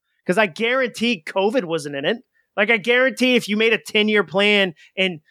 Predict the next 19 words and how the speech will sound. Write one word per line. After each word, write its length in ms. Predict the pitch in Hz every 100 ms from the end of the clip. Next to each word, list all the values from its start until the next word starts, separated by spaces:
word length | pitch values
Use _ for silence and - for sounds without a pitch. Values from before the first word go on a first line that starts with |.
| _ _
two 160 | - 208
thousand 360 | 208 196 185
eighteen, 480 | 185 185 - 202 190
you 140 | 170 170
weren't 240 | 190 190
like, 180 | 175 160
"And 160 | 185 185
then 260 | 214 226 208
three 320 | - 233 277
years 300 | 277 269 220
right 120 | 240
in 60 | 220
the 80 |
middle, 360 | 208 226 226 208
the 100 | 180
world 260 | 180 202 185
gets 180 | 180
shut 240 | - 190 -
down. 320 | 180 170